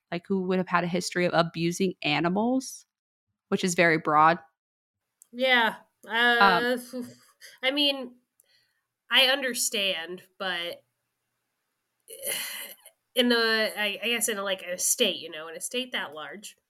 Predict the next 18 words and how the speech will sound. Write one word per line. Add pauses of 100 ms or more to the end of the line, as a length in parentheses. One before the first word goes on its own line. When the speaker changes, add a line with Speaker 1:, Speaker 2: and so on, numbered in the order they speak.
(120)
Speaker 2:
or
in
general
in
a
state, (200)
you're
like,
"We're
just
looking
for
one
guy. (240)
He
abuses
Speaker 1:
Mm-hmm.
Speaker 2:
animals."